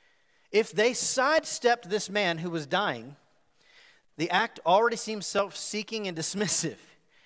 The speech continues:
the very things that John is telling us to avoid. But would their response to the one who follows them to take their job one day, their own disciple,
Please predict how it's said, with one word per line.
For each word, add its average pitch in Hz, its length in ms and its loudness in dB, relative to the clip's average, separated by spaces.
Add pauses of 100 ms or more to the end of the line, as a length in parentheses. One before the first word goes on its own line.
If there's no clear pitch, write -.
(220)
the 160 80 -4
very 226 260 6
things 220 260 -6
that 175 140 -4
John 196 240 0
is 185 120 -4
telling 208 340 0
us 156 100 -8
to 165 160 -2
avoid. 147 460 -2 (640)
But 180 160 2
would 214 160 6
their 277 160 6
response 226 640 0
to - 80 -12
the 180 100 -4
one 165 400 -2 (1120)
who 202 100 -4
follows 196 540 4
them 156 240 -2 (480)
to 175 120 -6
take 202 400 -4
their 175 180 2
job 127 500 0 (680)
one 160 260 -2
day, 127 260 -4 (420)
their 165 180 0
own 208 180 -2
disciple, 185 500 2